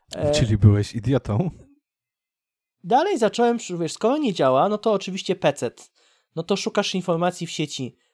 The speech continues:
Speaker 1: Ubisoft Plus, gra Assassin's Creed nie działa. Oczywiście trafiłem na jakieś, wiesz, zmiany w plikach ini, jakieś, wiesz, w ogóle ko-, kosmosy i tak dalej.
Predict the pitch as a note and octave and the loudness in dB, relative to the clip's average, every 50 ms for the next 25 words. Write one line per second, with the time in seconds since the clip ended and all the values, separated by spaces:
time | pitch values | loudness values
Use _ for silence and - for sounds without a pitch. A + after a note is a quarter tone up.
0 | _ _ - F3 F#3 F3 F3 E3 - E3 C#3+ C3 - - _ - F#3 G3+ G3 G3 | _ _ -4 -4 -4 -4 -4 -6 -4 -4 -4 -4 -6 -10 _ -2 -2 0 2 2
1 | G3 F3+ E3 D#3 C#3+ D#3 D#3 E3 E3 E3 E3+ E3+ D3+ C#3+ - D#3 D3 - D#3 C#3+ | 0 0 -4 -8 -8 -8 -4 -2 0 0 0 0 0 -2 -2 -6 -6 -6 -10 -12
2 | - - E3 D#3+ D#3+ - D#3 D3+ C#3+ C#3+ D3 C#3 C3+ B2 A#2 - _ _ _ _ | -10 -8 -8 -8 -6 -6 -8 -8 -4 -2 0 0 0 0 -4 -6 _ _ _ _
3 | _ _ _ _ _ _ _ _ _ _ _ _ _ _ _ _ _ _ _ _ | _ _ _ _ _ _ _ _ _ _ _ _ _ _ _ _ _ _ _ _
4 | - D3+ - G#3+ A3 - - B3 G3+ F#3 - _ _ _ _ - _ - - G3 | -12 -6 -4 -4 -2 0 2 2 2 2 0 _ _ _ _ -20 _ -4 -2 -2
5 | F#3+ - G#3+ G#3+ G3+ G3 F3 D#3+ D#3+ E3 - E3+ D3 - D3+ C#3+ C#3+ C#3 - - | -2 0 0 0 0 2 0 0 -2 -2 -4 -10 -8 -6 -4 -4 -2 -2 -4 -8
6 | - - - E3 D3+ C#3+ D3+ D#3 E3 D#3+ E3 E3+ E3 - - E3+ E3 - - E3+ | -10 -12 -12 -12 -10 -8 -4 -2 0 0 0 0 -4 -4 -6 -10 -8 -4 -4 -4
7 | - - - _ - F3 E3+ E3+ D#3+ D3+ D3 C#3 C3 C3 B2+ C3 C3+ - E3+ D3+ | -4 -6 -10 _ -6 -4 -4 -2 -2 -4 -4 -4 -4 -2 -4 -4 -4 -4 -6 -6
8 | - - - D#3+ D#3+ D#3 C#3+ - D3 D#3 D#3 D#3 D#3+ D#3+ D#3 D#3 D#3 D#3 - - | -6 -8 -8 -6 -6 -6 -6 -8 -10 -10 -8 -4 -2 -2 0 0 -2 -2 -4 -8
9 | F3 E3+ - - E3+ E3+ - E3+ E3+ E3+ E3 - E3 D#3 D3+ D#3 D3 D3 D3+ D3+ | -14 -12 -8 -8 -8 -6 -4 -4 -4 -4 -4 -6 -8 -8 -6 -8 -8 -2 2 2
10 | D#3+ D#3+ E3 D#3+ D#3+ E3 E3 | 2 2 2 0 -2 -4 -6